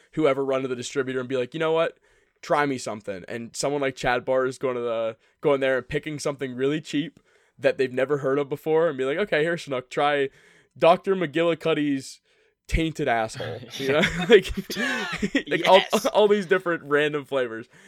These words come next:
Speaker 1: So I knew people ha-, there was, like, wine. It, the mix gets ridiculous 'cause you have wine, you have some people that are dicks and they put Vlad in,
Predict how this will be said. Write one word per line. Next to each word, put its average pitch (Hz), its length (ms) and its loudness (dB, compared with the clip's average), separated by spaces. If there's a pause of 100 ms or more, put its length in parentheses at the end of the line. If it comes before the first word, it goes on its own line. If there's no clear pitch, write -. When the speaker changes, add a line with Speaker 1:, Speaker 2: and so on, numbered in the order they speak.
(120)
Speaker 1:
So 147 440 2
I 139 100 -2
knew 156 120 0
people 151 300 -6
ha-, 123 180 -8
there 131 100 -4
was, 117 120 -10
like, 104 160 -12
wine. 160 420 -4
It, 147 160 -8 (460)
the 156 80 -2
mix 165 300 -6
gets 131 200 -6
ridiculous 104 460 -12
'cause 117 140 -18
you 120 80 -6
have 107 100 -10
wine, 165 420 -4
you 131 80 -4
have 113 100 -8
some 143 200 -6
people 123 240 -10
that 107 80 -8
are 101 80 -10
dicks 120 360 -12
and 107 80 -12
they 98 80 -12
put - 220 -16
Vlad 135 360 -4
in, 139 300 -4